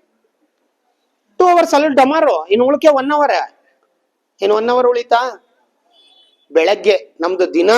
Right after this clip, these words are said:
ನಮ್ ಯೋಗ್ಯತೆನ ಯಾರು ತೋರಿಸ್ತಾ ಇರ್ತಾರಲ್ಲಿ. ಯಾವ್ದು ಹೇಳಿ? ಹಾಫ್ ಅನ್ ಅವರ್? ಹಾ,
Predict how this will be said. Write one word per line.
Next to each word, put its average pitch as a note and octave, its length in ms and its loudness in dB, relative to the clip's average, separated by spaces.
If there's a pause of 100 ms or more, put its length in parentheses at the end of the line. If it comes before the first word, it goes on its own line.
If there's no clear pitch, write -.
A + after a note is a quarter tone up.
(100)
ನಮ್ B3 200 -2
ಯೋಗ್ಯತೆನ A3 440 0 (200)
ಯಾರು G#3+ 420 -2
ತೋರಿಸ್ತಾ G3 380 -2
ಇರ್ತಾರಲ್ಲಿ. C#3+ 500 -4 (1080)
ಯಾವ್ದು F#3 180 0
ಹೇಳಿ? F#3+ 140 0 (500)
ಹಾಫ್ F3 160 -4
ಅನ್ F3+ 100 -2
ಅವರ್? G3 180 -2 (920)
ಹಾ, C3+ 400 -4